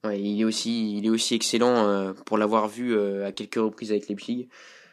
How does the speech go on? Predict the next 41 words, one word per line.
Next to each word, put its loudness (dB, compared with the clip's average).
Euh, -4
donc -4
voilà, 0
c'est, -2
ces -4
deux-là, 2
euh, 2
ces -12
deux-là -2
à, -10
à -8
surveiller. 0
Et 0
de -6
toute -10
façon, -2
on, -4
on -6
sait -4
qu'on, -2
on, -4
on -10
sait -6
comment, 0
euh, -6
comment 2
fonctionne -2
Leipzig, 0
entre -4
guillemets. 0
Euh, -4
s'ils 0
recrutent -2
des 2
jeunes, 4
euh, -2
généralement 0
ils -4
se -12
trompent -8
pas. -6